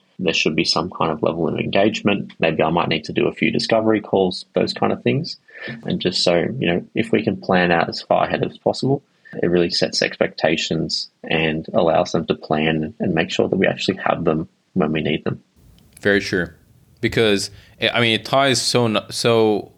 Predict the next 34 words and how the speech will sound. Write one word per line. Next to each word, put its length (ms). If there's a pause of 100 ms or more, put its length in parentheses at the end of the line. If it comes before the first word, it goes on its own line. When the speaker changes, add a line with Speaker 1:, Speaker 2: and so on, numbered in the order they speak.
(180)
Speaker 2:
clearly 540
into 160
the 80
previous 400
point 220
that 100
we 100
talked 300
about, 340
where 320
A 60
B 120
M 80
campaigns 460
take 180
a 60
long 220
time, 480 (420)
and 600 (120)
sales 600 (160)
team 320
members 600
or 200
leadership 720 (200)
get, 400 (100)
they 100
don't 160
get 120
anxious, 460
but 160
they're 140
like, 300
"What 240
happened? 480